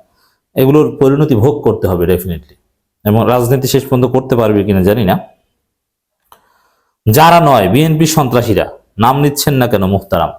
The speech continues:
আরেকজন প্রশ্ন করেছেন, আরেকজন প্রশ্ন করেছেন, "পোস্ট পড়েন, পোস্ট পড়ে মনে হচ্ছে ভূতে এসে হামলা করেছে, তো ভূতের তো নাম পরিচয় লিখতে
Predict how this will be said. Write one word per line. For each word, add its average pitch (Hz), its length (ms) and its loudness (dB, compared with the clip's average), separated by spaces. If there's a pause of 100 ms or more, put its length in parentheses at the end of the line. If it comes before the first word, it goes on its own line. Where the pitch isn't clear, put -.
আরেকজন 95 360 -2
প্রশ্ন 85 320 -6
করেছেন, 76 340 -4 (100)
আরেকজন 113 300 0
প্রশ্ন 110 260 -4
করেছেন, 92 340 0
"পোস্ট 135 360 -4
পড়েন, 117 300 0 (400)
পোস্ট 170 240 0
পড়ে 165 140 2
মনে 151 200 4
হচ্ছে 151 280 2
ভূতে 120 400 2
এসে 147 160 0
হামলা 123 280 0
করেছে, 87 460 -2 (960)
তো 131 100 2
ভূতের 131 340 2
তো 156 520 0 (240)
নাম 127 240 2
পরিচয় 143 340 2
লিখতে 127 600 0